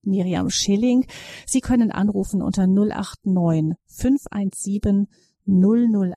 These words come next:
acht null null acht. Die Nummer zur Lebenshilfe zum Thema Warum erschuf Gott die Viren? Über Viren geht's unter null acht neun fünf eins sieben null null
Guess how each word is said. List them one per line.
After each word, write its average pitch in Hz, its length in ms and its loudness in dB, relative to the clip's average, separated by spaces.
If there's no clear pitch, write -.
acht - 480 -12
null 180 600 2
null 160 400 0
acht. - 400 -6
Die 269 120 0
Nummer 180 440 2
zur 214 200 -4
Lebenshilfe 190 840 -2
zum 180 280 -6
Thema 185 460 0
Warum 175 380 0
erschuf - 540 -4
Gott - 340 -4
die 202 140 -2
Viren? 226 500 0
Über - 220 -8
Viren 226 280 0
geht's - 300 -10
unter 175 300 -2
null 208 300 2
acht - 320 -10
neun 185 460 0
fünf - 380 -4
eins 185 300 -4
sieben 226 580 -2
null 226 420 2
null 170 280 0